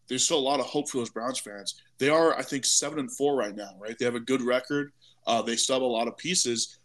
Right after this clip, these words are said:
The question is, will they be able to make the quarterback room work?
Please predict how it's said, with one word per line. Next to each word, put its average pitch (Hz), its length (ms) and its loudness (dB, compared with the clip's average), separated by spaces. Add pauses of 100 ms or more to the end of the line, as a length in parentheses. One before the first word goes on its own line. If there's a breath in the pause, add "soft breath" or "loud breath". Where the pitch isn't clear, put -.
The 123 80 -2
question 160 380 -2
is, 120 120 -2
will 135 220 0
they 165 140 4
be 131 260 -2
able 135 420 0 (200 soft breath)
to 135 100 -6
make 135 320 0 (160)
the 123 80 -2
quarterback 127 640 -2
room 107 220 -6
work? - 320 -10